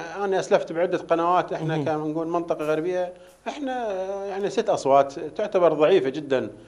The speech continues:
Speaker 1: بالنسبة لقرار الهيئة العامة.
Speaker 2: مهم.
Speaker 1: إن كان هناك تغ-، تغيير أو، آه، عدم رضا على الاتحاد، آه، فلازم يبدي من بغداد صعودا إلى البصرة،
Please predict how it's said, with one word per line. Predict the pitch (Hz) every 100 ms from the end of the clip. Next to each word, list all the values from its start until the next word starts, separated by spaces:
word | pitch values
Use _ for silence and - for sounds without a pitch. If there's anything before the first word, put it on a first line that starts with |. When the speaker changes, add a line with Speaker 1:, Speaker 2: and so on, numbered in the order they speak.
| - -
Speaker 1:
بالنسبة | 147 156 147 151
لقرار | - 147 160 139
الهيئة | 131 143
العامة. | 127 127 127 131 175 175 - 151
Speaker 2:
مهم. | 143 127
Speaker 1:
إن | 156
كان | 156 208 214
هناك | 202 214 -
تغ-، | 185 185 180 -
تغيير | 160 165 185 170
أو، | 160 151 143 135
آه، | 127 123 123 123 - - _
عدم | 135 180 175 165
رضا | 185 165
على | 170 160
الاتحاد، | 165 143 160 165 160 - - - 156
آه، | 160
فلازم | 156 202 220 185 214
يبدي | 196 185
من | 202 180
بغداد | 156 156 175 175 143 147
صعودا | 120 151 170 165 147
إلى | 139 151
البصرة، | 135 143 143 156 156